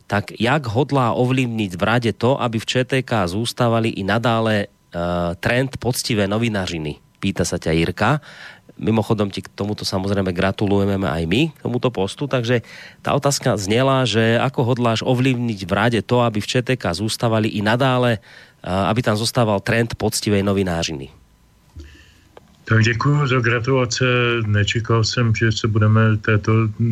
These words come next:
Speaker 2: tomuto tématu věnovat. Eh, a tak to zkusím velmi stručně, aby se dostalo na to hlavní. Eh, v první řadě, eh, v pozici nebo v,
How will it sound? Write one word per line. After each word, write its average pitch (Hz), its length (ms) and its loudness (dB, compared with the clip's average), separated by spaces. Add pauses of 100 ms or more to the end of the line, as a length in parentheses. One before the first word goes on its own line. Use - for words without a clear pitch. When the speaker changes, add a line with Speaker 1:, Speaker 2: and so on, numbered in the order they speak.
(160)
Speaker 2:
tomuto 107 400 2
tématu 110 440 2
věnovat. 113 540 2
Eh, - 760 -6 (440)
a 110 220 2
tak 104 260 0
to 120 140 0
zkusím - 460 0
velmi 107 260 4
stručně, 107 520 2
aby 101 240 0
se 117 180 0
dostalo 107 320 2
na 104 100 4
to 107 140 -2
hlavní. 104 440 4
Eh, - 880 2
v 101 60 -6
první 120 420 4
řadě, 123 640 2
eh, 110 540 0
v 95 60 -6 (120)
pozici 113 720 2 (500)
nebo 95 400 4
v, 82 120 -10